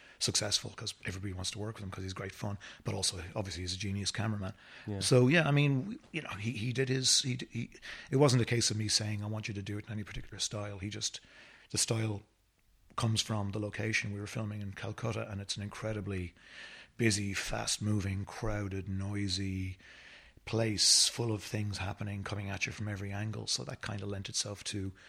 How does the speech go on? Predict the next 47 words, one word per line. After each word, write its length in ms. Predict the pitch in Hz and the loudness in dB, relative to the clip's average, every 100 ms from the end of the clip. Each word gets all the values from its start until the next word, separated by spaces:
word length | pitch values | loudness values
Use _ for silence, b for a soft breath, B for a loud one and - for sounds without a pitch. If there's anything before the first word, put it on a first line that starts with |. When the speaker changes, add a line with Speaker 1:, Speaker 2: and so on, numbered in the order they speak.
| B B B | B B B
Speaker 1:
Robbie's 340 | 113 101 98 92 | -4 -2 -2 -2
kind 220 | 107 95 | -2 -2
of 80 | 98 | -2
energetic 480 | 92 90 107 92 - | -4 -4 -4 -4 -4
handheld 420 | 95 95 104 98 | -4 -4 -6 -6
camera 280 | 98 101 101 | -6 -6 -6
work, 300 | 92 90 - | -6 -8 -8
really 240 | 95 95 92 | -6 -6 -8
kind 160 | 92 | -10
of 220 | 95 - - | -10 -12 -10
worked 340 | 107 101 - | -6 -4 -6
well 180 | 110 98 | -6 -4
within 280 | 101 92 98 | -4 -4 -4
that 180 | 95 - - b b b b - | -4 -8 -18 b b b b -6
setting, 380 | - 95 104 104 | -4 -2 -2 -4
Speaker 2:
Yeah. 60 | 92 | -6
Speaker 1:
you 60 | |
know? 140 | 90 110 - _ | -8 -10 -14 _
Speaker 2:
Yeah, 200 | 98 107 107 _ _ | -8 -8 -10 _ _
great. 160 | 104 107 B B | -10 -10 B B
And, 400 | 120 117 117 - - | 0 0 -2 -6 -6
um, 580 | 113 107 101 98 95 95 - 120 | -4 -2 -2 -2 -4 -8 -12 -8
you 120 | 120 | -2
worked 160 | 127 | -2
with 80 | 110 | -2
him 80 | 107 | -4
before. 500 | 92 - 117 107 101 | -4 -4 -2 0 -2
You, 180 | 90 98 156 | -4 -4 0
Speaker 1:
Oh, 60 | |
yeah. 100 | 139 | 0
Speaker 2:
you 80 | 120 | 0
kind 180 | - 151 | -2 -2
of, 60 | 117 | -2
you 60 | |
tend 220 | - 143 | -2 -4
to 100 | 131 | -2
have, 180 | 120 98 | -6 -6
you 200 | 104 113 | -8 -6
have 200 | 113 107 | -4 -2
regular 300 | 104 107 101 | -4 -2 -6
collaborators 720 | 98 101 98 90 - 98 - - | -4 -4 -4 -8 -10 -16 -18 -20
that 160 | - - | -14 -12
you 80 | 92 | -12
like 120 | 95 | -12
to 100 | - | -14
work 120 | - | -16
with. 80 | 110 | -18